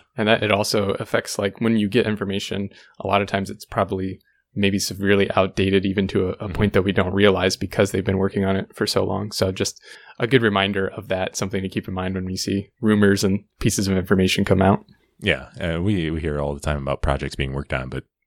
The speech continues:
Speaker 2: there's probably a lot that we don't know anything
Speaker 1: Right.
Speaker 2: about. Um, so that, that's just a reminder of that.
Speaker 1: Yeah, Safran also talked a lot about, he, he mentioned a few times about making individual films that don't necessarily need to tie together if they don't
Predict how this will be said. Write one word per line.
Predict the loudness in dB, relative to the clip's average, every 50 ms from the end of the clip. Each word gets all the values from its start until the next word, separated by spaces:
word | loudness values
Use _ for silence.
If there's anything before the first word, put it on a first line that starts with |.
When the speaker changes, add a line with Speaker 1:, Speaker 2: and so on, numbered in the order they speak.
| _
Speaker 2:
there's | -4 -4 -4 -4 -2
probably | -2 2 4 4 4 4 4 2 0 0
a | -2
lot | -4 -4 -4 -6 -6 -6
that | -6 -4
we | -2 0
don't | 0 0 -2 -2
know | -4 -6 -4 -4 -6 -6 -8 _ -10 -4
anything | -4 -4 -2 -2 -4 -4
Speaker 1:
Right. |
Speaker 2:
about. | -2 -2 -2 -2 -4 -8 _ _ _ _ -6
Um, | -4 -4 -4 -6 -12 -14 -18 -20 -20 -20 -20 -20 _ _ _ _
so | -4 -2 0 0 0 0 -2 -8 _ -6 -4
that, | -2 -2 -2
that's | 0 -2 0 0 -2
just | -4 -4 0 0
a | 0
reminder | 0 -2 -6 -6 -4 -6 -4
of | -2 0
that. | 0 0 0 -4 _ _ _ _ _ _ _ _ -8
Speaker 1:
Yeah, | -6 -6
Safran | -4 0 0 0 0 0 0 -2
also | -2 -2 -4 -6
talked | -4 -2 -2 -2 -4 -6 -8
a | -6 -2
lot | 0 0 0 0 -2
about, | -2 -2 -2 0 0
he, | 0 0 0 0 -2 -4 _ _ _ _ _ -10
he | -6
mentioned | -2 -2 -2 -2 -2 -4 -4
a | -2
few | -2 -2 -2
times | 0 -2 -2 -2 -2 -4 -4
about | -4 0 2 2 2 2 2
making | 0 0 2 2 0 0 2
individual | 2 2 2 2 2 2 0 0 2 2 0 0
films | 0 0 2 2 2 2 0 0 -2
that | -2 2
don't | 2 2 2 0 -4
necessarily | -4 -2 -2 0 0 -2 0 2 4 4 4 4 2
need | 2 0 0 -2
to | -2
tie | -2 0 0
together | 0 2 4 4 4 6 6 6 4
if | 2 0 0
they | 0 0
don't | 0 0 0 0 0 -2